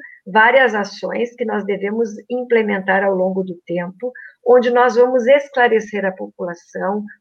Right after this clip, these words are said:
com ações modificadoras de comportamentos de massa, ações lúdicas, alegres,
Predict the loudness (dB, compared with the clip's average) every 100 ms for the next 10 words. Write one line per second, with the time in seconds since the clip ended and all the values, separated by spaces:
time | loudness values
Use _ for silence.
0 | _ 4 6 6 2 -4 -2 0 0 -4
1 | 0 2 2 2 2 2 -2 -6 -4 -4
2 | -8 -12 -10 -8 -6 -6 -6 -8 -8 -8
3 | -6 2 4 4 2 -2 -2 -8 -2 0
4 | 4 4 4 4 6 6 4 0 0 0
5 | 2 4 6 4 2 0